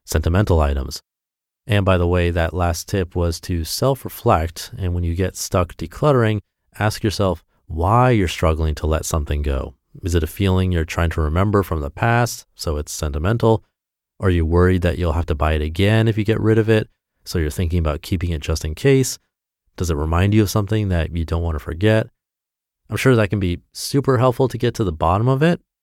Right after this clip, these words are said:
and then a better decision could be made after, either keeping the item, giving it to someone else who would get more use out of it, or taking a picture of it. It might get a bit easier with a little self-reflection.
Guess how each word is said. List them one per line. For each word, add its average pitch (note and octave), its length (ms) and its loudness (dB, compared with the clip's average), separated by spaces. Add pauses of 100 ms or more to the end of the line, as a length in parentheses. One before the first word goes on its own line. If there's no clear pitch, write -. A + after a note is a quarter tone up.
(220)
and G2+ 140 0
then G#2 300 0
a F#2+ 80 -2
better G#2 280 2
decision G2 480 0
could F#2+ 140 -6
be G#2+ 100 0
made G#2+ 340 0
after, G#2+ 600 -2 (200)
either D#2+ 320 -2
keeping F2 380 -2
the D#2+ 140 0
item, F#2 460 2 (380)
giving F#2 240 0
it F2 80 2
to E2+ 100 -2
someone D#2+ 320 0
else F2 380 2
who E2+ 120 0
would D#2 280 -4
get D#2+ 160 -4
more D2+ 200 -4
use G2+ 340 0
out G#2+ 160 4
of G2+ 100 0
it, G2+ 200 2 (500)
or D#2+ 120 -2
taking F#2 280 0
a E2 40 -2
picture A#2 380 2
of A2 120 4
it. A2 160 2 (480)
It - 60 -12
might F2 180 0
get G#2+ 140 4
a F#2 40 2
bit F#2+ 180 0
easier A#2+ 480 4
with A2 360 2
a A#2+ 40 -4
little A#2 440 0
self-reflection. A2+ 920 -4